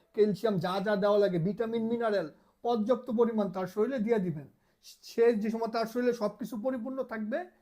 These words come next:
সে তার ডিম খাওয়ার চেষ্টা করবে না। এই প্রস্তুতিগুলো আপনারা সবার আগে নেবেন। এই তিনটা প্রস্তুতি, ভালো পরিবেশ, ডিমের জন্য সুন্দর জায়গা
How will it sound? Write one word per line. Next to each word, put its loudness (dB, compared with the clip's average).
সে 2
তার -2
ডিম -2
খাওয়ার -4
চেষ্টা -8
করবে -2
না। -12
এই 0
প্রস্তুতিগুলো -2
আপনারা -10
সবার -12
আগে -12
নেবেন। -12
এই 0
তিনটা -2
প্রস্তুতি, -8
ভালো 4
পরিবেশ, 6
ডিমের 6
জন্য 2
সুন্দর 0
জায়গা 0